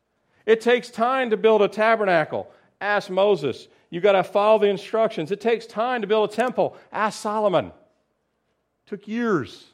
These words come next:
The apostles, they had to wait for Pentecost. It took time. They had to wait in prayer. It takes time.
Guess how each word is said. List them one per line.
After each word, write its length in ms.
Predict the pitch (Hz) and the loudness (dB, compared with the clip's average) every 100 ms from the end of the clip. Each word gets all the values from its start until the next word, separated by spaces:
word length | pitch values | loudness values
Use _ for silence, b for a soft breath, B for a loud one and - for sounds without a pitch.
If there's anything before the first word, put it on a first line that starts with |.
| _ _ _ _ _ _ _ _ _ _ _ _ - | _ _ _ _ _ _ _ _ _ _ _ _ 0
The 100 | 202 | 2
apostles, 580 | 208 208 233 220 185 165 | 4 4 4 2 -2 0
they 100 | 202 | 2
had 160 | 220 | 2
to 100 | 208 | 2
wait 540 | 185 165 165 220 262 - | 0 -2 0 0 0 -4
for 160 | 202 | -6
Pentecost. 720 | - 180 165 151 160 131 110 | -2 -2 -2 0 2 2 0
It 100 | 196 | -6
took 240 | - - - | -6 -8 -8
time. 460 | 202 226 202 127 B B | -2 -2 0 -4 B B
They 60 | 151 | -6
had 80 | |
to 80 | 131 | -6
wait 400 | 120 147 208 196 | -8 -2 0 -2
in 100 | 151 | -8
prayer. 720 | - - 202 196 160 101 80 _ _ _ _ _ _ _ | -16 -4 -2 0 -2 -8 -14 _ _ _ _ _ _ _
It 40 | - | -8
takes 220 | 170 - | -8 -8
time. 600 | - 165 156 107 80 | -16 -14 -12 -14 -18